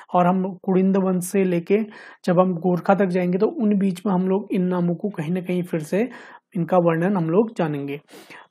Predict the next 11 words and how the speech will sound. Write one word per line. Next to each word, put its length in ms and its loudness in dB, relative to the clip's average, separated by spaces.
तो 220 4
आज 240 8
का 120 4
ये 80 8
जो 140 4
चैप्टर 400 0
था, 200 0
ये 280 4
basically 680 0
ऐतिहासिक 560 6
काल, 280 0